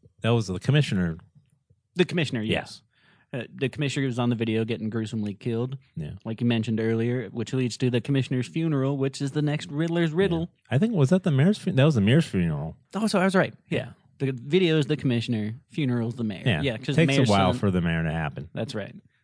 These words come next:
Speaker 2: So the mayor's son is there. Bruce wants to protect him from the car smashing through the funeral
Speaker 1: Right.
Speaker 2: with D O A written on the back of it.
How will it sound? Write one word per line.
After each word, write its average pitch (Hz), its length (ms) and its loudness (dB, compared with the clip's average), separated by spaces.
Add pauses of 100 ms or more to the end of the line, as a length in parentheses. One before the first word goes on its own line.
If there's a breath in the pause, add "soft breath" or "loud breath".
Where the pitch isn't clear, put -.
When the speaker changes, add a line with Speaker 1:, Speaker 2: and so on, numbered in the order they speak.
(140)
Speaker 2:
So 123 140 -4
the 113 60 -4
mayor's 123 300 -2
son 127 160 2
is 120 140 0
there. 120 300 0
Bruce 120 280 -2
wants 131 300 -2
to - 80 -6
protect 135 400 0
him 135 120 2
from 135 400 2
the 147 140 -4
car 220 460 -4
smashing 202 500 0
through 202 240 -2
the 196 80 2
funeral 202 560 2
Speaker 1:
Right. 85 280 0 (180)
Speaker 2:
with 156 220 -2
D 208 220 2
O 190 160 4
A 190 280 4
written 147 240 2
on 135 120 2
the 135 60 0
back 123 260 0
of 113 100 -2
it. 113 160 -4